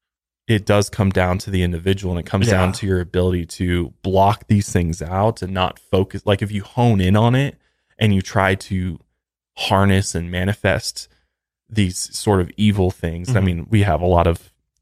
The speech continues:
Speaker 1: you know, fictional things around us from the Conjuring universe and things like that.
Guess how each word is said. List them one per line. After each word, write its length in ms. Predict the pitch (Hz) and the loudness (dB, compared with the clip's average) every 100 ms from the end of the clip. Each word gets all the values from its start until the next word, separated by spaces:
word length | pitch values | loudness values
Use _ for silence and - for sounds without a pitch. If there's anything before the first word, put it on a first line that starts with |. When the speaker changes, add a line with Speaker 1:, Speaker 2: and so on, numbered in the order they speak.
| _ | _
Speaker 1:
you 80 | 92 | -12
know, 100 | 78 | -12
fictional 600 | - - - - 82 82 | -4 -4 -2 -4 -6 -6
things 280 | 78 85 | -10 -8
around 220 | 85 80 87 | -4 -2 -2
us 100 | 87 | 0
from 180 | - | -2
the 40 | 85 | -2
Conjuring 600 | - 80 85 87 87 87 | -4 -4 -2 -2 -2 0
universe 520 | 85 87 82 80 - | 2 2 2 -2 -4
and 120 | 90 | -8
things 200 | 92 87 | -8 -8
like 180 | 85 80 | -8 -4
that. 280 | 87 85 - | 0 0 0